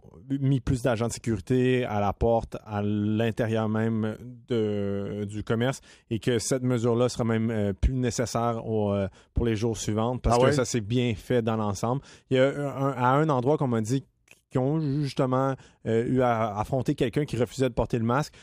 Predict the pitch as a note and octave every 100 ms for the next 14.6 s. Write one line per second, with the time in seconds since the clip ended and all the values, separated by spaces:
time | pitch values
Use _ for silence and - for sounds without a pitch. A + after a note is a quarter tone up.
0 | - - A#2+ A#2+ A#2 A#2+ A#2 A#2+ A#2+ A#2+
1 | A#2 A2+ A2+ - B2 A#2+ A#2 A#2+ B2 -
2 | - C3 B2+ D3 C#3 A2 A#2+ A2 A2+ A2
3 | C3+ A#2+ B2+ A#2+ B2+ B2 A2+ G#2 A#2+ -
4 | - - B2 C3+ C3 - D3 B2+ A2+ G#2
5 | A#2+ C3 C#3 - _ A2 A2+ A2+ A2 G#2
6 | G2+ G2+ A2+ A2+ A#2+ A2 A#2 A2+ B2+ G#2+
7 | A#2 B2 A2 G#2+ B2 A2 G#2+ G2 G2 A#2
8 | A#2+ A#2 G2+ - - A#2 A2 G#2+ G2+ G#2+
9 | - - A#2 - A2 - B2 A#2+ C#3+ C3+
10 | B2 G#2+ A2+ G#2+ G2+ A#2 G#2+ A#2 G#2 C3
11 | C3+ D3 D#3+ - _ - C3 B2+ A#2+ A2+
12 | G#2+ - - - A#2 A#2 A#2+ C3+ B2+ B2
13 | - D3 D3 - B2+ B2 A#2+ B2+ B2+ A#2+
14 | B2 - - F#3+ C3+